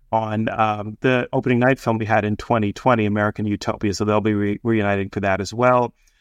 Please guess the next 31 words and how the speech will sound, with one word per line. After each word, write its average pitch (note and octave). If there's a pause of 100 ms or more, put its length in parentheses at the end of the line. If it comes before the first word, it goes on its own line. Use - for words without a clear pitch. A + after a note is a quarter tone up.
(160)
Other B2+
music B2
stars A#2
coming A2+
into G#2
town, A2
Paul A#2
Simon A#2
for G#2+
his A2
documentary A2
In G#2+
Restless -
Dreams. A#2
It's A#2
a A#2+
great B2 (400)
deep C3+
immersion A#2
into A2+
the A2+
work G#2+
of A2
one A2
of G#2
the A2
greatest A2+ (180)
singer-songwriters A2
in A2+
American G#2+
music. B2+